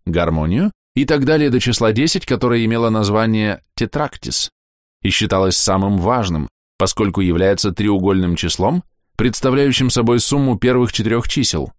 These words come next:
один, два, три и четыре. Четные числа считались женскими, а нечетные мужскими. Пифагорейцев очень обрадовало их открытие, что самые гармонично звучащие интервалы в музыке соответствуют отношениям целых чисел.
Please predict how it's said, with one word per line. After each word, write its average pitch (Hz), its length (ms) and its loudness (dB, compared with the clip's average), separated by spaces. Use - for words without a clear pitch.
один, 90 500 0
два, 98 300 -2
три 85 300 -4
и - 180 -6
четыре. 80 440 -4
Четные 113 400 0
числа 101 340 0
считались 85 460 -2
женскими, 80 600 -2
а 107 100 -2
нечетные 98 500 0
мужскими. 87 640 -4
Пифагорейцев 101 760 0
очень 101 260 0
обрадовало 95 460 2
их 87 160 -2
открытие, 156 500 -2
что 110 200 0
самые 123 380 0
гармонично 98 560 0
звучащие 90 580 -2
интервалы 92 460 0
в 80 60 -6
музыке 175 480 -2
соответствуют 170 680 0
отношениям 143 800 0
целых 101 400 -2
чисел. 80 440 -4